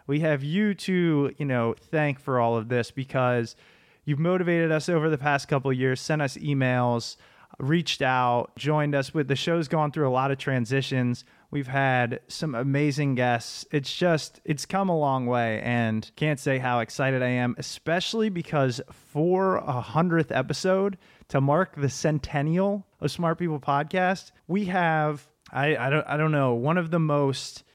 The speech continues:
amazing, compassionate, talented guests on our long laundry lists of amazingness. So we will get into our guests shortly, but it wouldn't be a hundredth episode if we didn't tell you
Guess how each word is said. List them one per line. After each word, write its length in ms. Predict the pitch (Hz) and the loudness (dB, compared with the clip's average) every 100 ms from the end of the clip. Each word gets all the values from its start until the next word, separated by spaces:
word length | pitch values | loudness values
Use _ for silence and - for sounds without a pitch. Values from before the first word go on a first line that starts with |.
| - | -2
amazing, 880 | 139 143 170 151 156 156 143 139 139 _ _ | 0 2 0 0 0 0 0 -2 -6 _ _
compassionate, 960 | - 135 131 135 139 - 143 131 - - | -4 -2 0 0 0 -2 -2 -2 -4 -10
talented 960 | - 156 147 143 135 143 135 123 123 - - | -4 0 2 0 0 0 2 0 -2 -8 -10
guests 760 | 135 143 127 - - - - - - | 0 2 2 -2 -10 -10 -10 -10 -4
on 340 | 147 151 143 | 0 0 0
our 480 | 117 123 120 113 - | 0 0 0 -2 -4
long 340 | 139 127 131 131 | -4 -2 0 0
laundry 460 | 120 123 120 117 | 0 0 -2 -4
lists 420 | 110 110 104 - - | -2 -2 -2 -8 -12
of 140 | - 123 | -2 0
amazingness. 680 | 110 110 110 107 101 101 | 2 2 0 -2 -4 -6
So 540 | - - 139 120 110 107 - | -8 -6 -2 0 0 -4 -10
we 200 | 143 170 | -4 -2
will 480 | 165 170 180 214 196 156 | 0 0 0 0 -4 -4
get 160 | 143 | -2
into 180 | 143 156 | 0 0
our 140 | 143 135 | 0 0
guests 380 | 135 135 135 | 0 0 -2
shortly, 640 | - - 139 151 180 208 190 _ _ | -4 0 0 2 0 -2 -6 _ _
but 200 | 180 196 | -2 0
it 140 | 190 180 | 0 0
wouldn't 300 | 208 208 185 | 0 0 0
be 320 | 196 190 180 | 0 2 0
a 80 | 135 | 0
hundredth 320 | 165 160 147 | 0 0 0
episode 440 | 139 143 - 143 | -2 -2 0 0
if 140 | 139 - | 0 -2
we 80 | |
didn't 220 | 139 151 143 | -2 0 0
tell 200 | 143 131 | 0 2
you 360 | 131 123 123 | 2 2 0